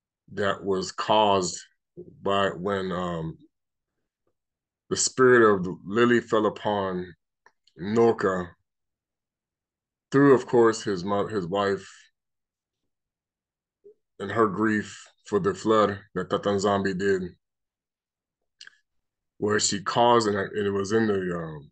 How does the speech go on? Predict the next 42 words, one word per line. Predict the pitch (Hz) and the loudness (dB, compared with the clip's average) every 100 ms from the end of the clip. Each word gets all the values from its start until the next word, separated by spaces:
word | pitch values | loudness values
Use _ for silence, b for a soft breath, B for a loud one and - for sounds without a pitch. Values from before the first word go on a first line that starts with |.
| _ | _
we're | 95 98 | -10 -8
gonna | 95 | -4
do | 101 | -4
the | 98 | -4
curse | - 107 104 | 0 2 2
of | 101 82 | -2 -2
drunkenness, | 113 113 120 110 110 | -2 0 0 0 -2
and | - 95 | -2 -4
this | 120 127 | -2 0
is | |
gonna | 120 117 104 | 0 0 0
tell | 123 | 0
you | 117 107 | 0 0
exactly | 92 82 107 113 117 | -6 -6 -6 -6 -6
why | 104 92 101 107 | -6 -4 -2 0
is | 107 95 | -2 -4
it, | 107 - _ _ _ _ _ _ _ _ _ | -8 -8 _ _ _ _ _ _ _ _ _
why | 92 110 | 0 2
do | 120 123 | 4 4
women | 117 120 110 | 4 2 2
get | 104 110 | -2 -4
so | - 113 | -2 -4
promiscuous | - 107 104 123 - 113 110 101 - - - - _ - | -4 -6 -4 -4 -4 -6 -6 -4 -6 -8 -10 -14 _ -16
and | 98 92 | -14 -8
get | 107 | -6
so | - 117 107 - | -4 -2 -2 -2
open | 117 - 104 95 | -4 -2 -4 -2
when | 92 101 | -4 -2
they're | 95 92 | -4 -4
out, | 104 104 | -6 -6
when | 98 | -6
they're, | 98 92 - | -6 -6 -8
when | 95 92 | -6 -4
they're | 90 | -4
intoxicated? | 85 - 107 - 101 117 107 98 | -4 -2 -2 -4 -6 0 0 0
Why | 85 101 | 0 0
do | 101 | 0
men | 92 101 101 | -2 -4 -4
have | 101 92 | -4 -6
the | 87 | -4
same | - 92 92 | -4 -2 -4
problem? | - 104 101 104 98 | -4 -4 -2 -6 -8